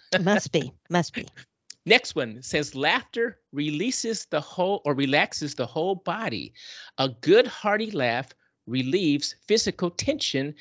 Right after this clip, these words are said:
Speaker 1: and
Speaker 2: Mm.
Speaker 1: stress, leaving your muscles relaxed for up to about forty-five minutes after.
Speaker 2: Nice.
Speaker 1: I didn't realize that.
Speaker 2: No, I didn't realize it was that long either.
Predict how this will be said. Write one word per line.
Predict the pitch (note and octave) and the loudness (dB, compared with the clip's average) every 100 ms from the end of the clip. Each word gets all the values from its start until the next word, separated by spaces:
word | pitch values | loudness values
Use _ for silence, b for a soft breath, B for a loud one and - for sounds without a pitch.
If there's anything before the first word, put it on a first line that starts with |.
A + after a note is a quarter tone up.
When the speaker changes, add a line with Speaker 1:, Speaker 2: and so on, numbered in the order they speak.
| B B B | B B B
Speaker 1:
and | D#3 | 2
Speaker 2:
Mm. | D3+ - D3 | 2 0 -4
Speaker 1:
stress, | D3 A#3+ F#3+ - - - _ _ - | -4 0 0 0 -6 -10 _ _ -2
leaving | F3+ G3+ E3+ | 0 2 0
your | D#3+ | 2
muscles | G3 G#3 F#3+ F3 | 2 2 0 2
relaxed | D#3+ G#3+ D4+ - - - | 4 4 2 -4 -10 -4
for | G3 - | -2 0
up | A3 | 0
to | - | -2
about | F3+ D#3 | -4 -4
forty-five | - - F#3+ C4 - F3+ F3+ G3 | -6 -2 0 0 -2 0 0 2
minutes | D3 F3 A#3 - | 0 0 -2 -2
after. | A3+ F#4+ - - D4 - - - - _ _ - _ - | 0 0 -2 -8 -6 -8 -6 -8 -8 _ _ -20 _ -8
Speaker 2:
Nice. | D#3+ D#3+ E3 - - - _ | -2 0 0 -4 -16 -20 _
Speaker 1:
I | C3 C3 | -4 0
didn't | D#3 E3+ F3 | 0 -2 0
realize | E3+ C#4+ G3 B2+ - | 0 2 2 0 0
that. | B2 C#3+ | 2 2
Speaker 2:
No, | F3 F3 | 2 2
I | E3 | 2
didn't | F#3 F3 | 2 2
realize | E3 D#3 C#3 | 4 4 0
it | - | -4
was | C#3 | -4
that | C#3+ - | -4 0
long | D3 D#3 C3 | -2 -2 -4
either. | D3 C3+ | -6 -10